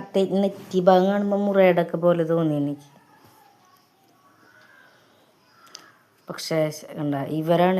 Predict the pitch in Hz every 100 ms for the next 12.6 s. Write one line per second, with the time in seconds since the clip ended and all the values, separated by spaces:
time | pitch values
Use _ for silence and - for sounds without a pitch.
0 | 180 180 175 175 170 160 160 165 165 151
1 | 165 160 160 151 147 147 160 160 151 151
2 | 147 - 143 139 143 143 139 143 139 185
3 | 180 175 - 170 185 180 185 180 180 -
4 | 160 143 - - - - - 170 165 160
5 | 160 170 160 160 147 151 160 160 185 190
6 | 185 180 190 185 185 185 185 185 - 190
7 | 190 190 185 185 185 180 - - - -
8 | _ 185 170 170 190 185 185 185 160 175
9 | 185 185 185 190 180 190 190 180 180 180
10 | 175 170 170 - - - - 175 151 151
11 | 175 165 156 143 143 147 151 156 165 165
12 | 156 147 160 156 147 147